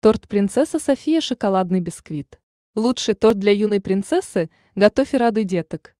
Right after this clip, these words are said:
Далеко не всем нравится мастика, поэтому в нашей копилке обязательно должен быть и торт с кремом. Украсить такой, конечно, можно и по-другому.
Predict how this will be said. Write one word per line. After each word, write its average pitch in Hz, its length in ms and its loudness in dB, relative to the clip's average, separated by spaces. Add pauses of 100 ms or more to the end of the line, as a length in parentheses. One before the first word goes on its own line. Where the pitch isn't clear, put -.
(300)
Далеко 240 400 4
не 370 100 0
всем 262 240 -4
нравится 220 420 -2
мастика, 190 600 -8 (380)
поэтому 254 380 2
в 240 40 -4
нашей 277 260 -2
копилке 262 460 -4
обязательно 277 540 -2
должен 226 340 0
быть 196 160 -6
и 190 60 -6
торт - 260 -8
с - 60 -18
кремом. 156 480 -6 (340)
Украсить 220 440 -2
такой, 185 260 -4
конечно, 185 420 -4
можно 220 300 -2
и 208 80 -4
по-другому. 160 640 -6